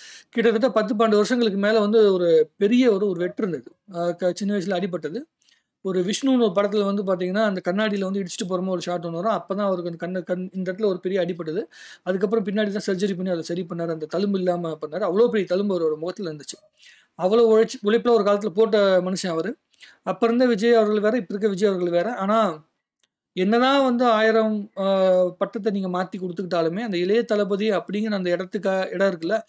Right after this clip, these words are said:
அதுல வந்து விஜய் அவர்கள் வந்து ரொம்ப அற்புதமா ஆரம்ப காலத்துல உழைச்சிருக்காரு அப்படிங்கிறதுல எந்த வித மாற்று கருத்தும் எனக்கு கிடையாது. இப்ப வந்து பொலிட்டிக்கலான நிறைய விஷயங்கள்னால நிறைய பேர் எதிர்த்துக்கிட்டு இருக்கலாம். அல்லது இப்ப இருக்கிற சோஷியல் மீடியாவோட இந்த டாக்ஸிக்,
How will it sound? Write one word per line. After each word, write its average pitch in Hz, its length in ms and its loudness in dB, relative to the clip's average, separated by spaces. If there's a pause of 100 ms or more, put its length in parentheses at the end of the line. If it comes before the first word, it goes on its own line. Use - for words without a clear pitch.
(320)
அதுல 240 280 4
வந்து 247 180 2
விஜய் 214 220 2
அவர்கள் 202 200 4
வந்து 196 140 -2
ரொம்ப 185 340 0
அற்புதமா 196 320 -6
ஆரம்ப 180 460 0
காலத்துல 170 40 -4
உழைச்சிருக்காரு 170 640 -6
அப்படிங்கிறதுல 156 340 -8
எந்த 175 240 -6
வித 170 160 -6
மாற்று 160 260 -12
கருத்தும் 170 260 -12
எனக்கு 135 160 -20
கிடையாது. 143 460 -6 (580)
இப்ப 214 280 0
வந்து 247 180 4
பொலிட்டிக்கலான 220 640 2
நிறைய 202 260 2
விஷயங்கள்னால 202 500 -2
நிறைய 190 200 -2
பேர் 185 240 -2
எதிர்த்துக்கிட்டு 180 200 -8
இருக்கலாம். 185 500 -4 (680)
அல்லது 202 300 2
இப்ப 220 180 0
இருக்கிற 220 140 2
சோஷியல் 220 400 2
மீடியாவோட 190 260 2
இந்த 180 240 -4
டாக்ஸிக், 185 360 -4